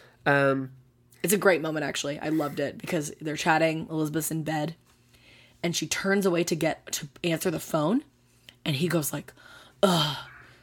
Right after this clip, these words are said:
Speaker 2: seriously?" or something like that.
Speaker 1: Yeah.
Speaker 2: Which I just, I thought it was such a great moment. They're fighting. And she turns away to get a phone call. And he, like, rolls his eyes.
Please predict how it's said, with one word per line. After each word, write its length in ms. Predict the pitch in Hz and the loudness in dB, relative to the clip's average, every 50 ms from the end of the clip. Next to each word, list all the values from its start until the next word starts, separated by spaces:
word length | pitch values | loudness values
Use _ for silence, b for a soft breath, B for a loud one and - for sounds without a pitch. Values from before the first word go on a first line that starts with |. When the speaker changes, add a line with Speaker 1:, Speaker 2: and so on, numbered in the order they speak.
| B | B
Speaker 2:
seriously?" 580 | - - - 208 185 180 180 180 180 - 185 175 | -4 0 2 2 2 4 2 2 2 4 4 2
or 60 | 165 | 2
something 220 | 165 - 185 190 170 | 2 2 2 2 0
like 100 | 156 - | 0 2
that. 220 | - 160 160 165 160 | 4 4 6 6 4
Speaker 1:
Yeah. 80 | 147 | 4
Speaker 2:
Which 100 | - 180 | 4 4
I 60 | 220 | 4
just, 180 | 214 196 - - - | 2 2 -2 2 4
I 80 | 202 202 | 4 4
thought 200 | 202 - 262 285 | 4 4 4 4
it 60 | - | 6
was 100 | 196 170 | 4 2
such 140 | - 175 160 | 2 0 -2
a 40 | 180 | -2
great 400 | 165 147 151 151 156 170 170 - | -2 -2 -2 0 2 2 2 2
moment. 360 | 165 160 160 160 170 170 156 156 | 0 -2 -2 0 0 0 0 0
They're 120 | 175 160 | 0 -2
fighting. 600 | - - - 180 180 175 185 180 180 180 180 180 175 B B B B B B B B B B B - | 0 2 4 4 6 6 4 4 2 2 0 -4 -6 B B B B B B B B B B B -6
And 100 | 170 - | -4 -2
she 120 | - 196 175 | 0 0 -2
turns 220 | - - 202 202 | 0 0 0 2
away 100 | 190 185 | 4 4
to 60 | 175 | 4
get 80 | 175 175 | 4 4
a 40 | 170 | 2
phone 280 | 170 - 175 170 170 170 | 2 2 2 2 2 2
call. 200 | 170 170 165 160 | 2 2 2 2
And 80 | 156 156 | 2 0
he, 160 | 156 175 170 | 0 0 2
like, 180 | 165 160 147 - | 2 0 -2 -4
rolls 400 | 143 151 156 165 165 165 156 - | -4 -2 0 2 2 2 2 0
his 140 | 175 151 - | 0 0 0
eyes. 600 | 160 156 151 151 151 147 147 147 147 - - | 0 0 0 0 0 0 0 0 -2 -4 -4